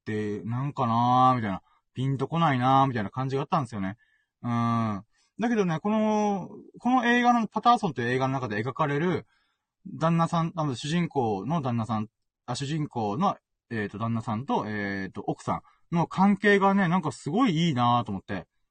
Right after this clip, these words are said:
うーん。なんかね、これ、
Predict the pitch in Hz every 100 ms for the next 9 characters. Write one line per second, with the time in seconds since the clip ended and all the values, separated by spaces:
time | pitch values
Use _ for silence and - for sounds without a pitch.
0 | _ - 120 123 120 117 113 104 87 _
1 | _ _ _ _ _ _ _ _ _ _
2 | _ - - - _ 175 175 123 110 107
3 | 101 98 - 170 180 180 180